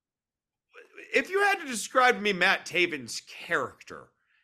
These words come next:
in, I'm gonna, I'm gonna, I'm gonna ask for three sentences. Explain to me in, like, give me three, you know, like, not Matt is human.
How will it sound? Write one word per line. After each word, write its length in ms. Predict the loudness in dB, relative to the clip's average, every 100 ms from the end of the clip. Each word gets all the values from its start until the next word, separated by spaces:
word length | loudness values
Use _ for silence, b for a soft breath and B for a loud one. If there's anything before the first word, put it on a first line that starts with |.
| _ _
in, 360 | -2 -2 -2 -8 _ _ _ _
I'm 80 | -4
gonna, 140 | 0 2
I'm 100 | 2
gonna, 220 | 0 0
I'm 100 | -2
gonna 120 | 0 2
ask 400 | 4 2 0 -4
for 320 | -2 -2 -4 b b b _ -4
three 440 | -2 -2 -2 -2
sentences. 1000 | -2 -2 -4 -4 -14 -14 -16 -18 -18 -18 _ _ _ _ _ _
Explain 880 | 0 0 -4 -6 -2 0 0 0 -2
to 60 |
me 680 | 0 0 2 2 0 -2 -6 -8
in, 200 | -10 -12 _ -20 _
like, 500 | 0 2 2 -2 -16 -20 -14
give 160 | -6 -4
me 180 | -2 -6
three, 720 | -6 -6 -4 -4 -6 -6 -8 _ _ _ _ _ _ _ _ _ _
you 140 | -4 -2
know, 220 | -2 -4 -10 -6
like, 220 | -4 -4
not 320 | 2 2 2
Matt 280 | 2 2 2
is 240 | -2 -2 -4
human. 460 | -6 -6 -6 -8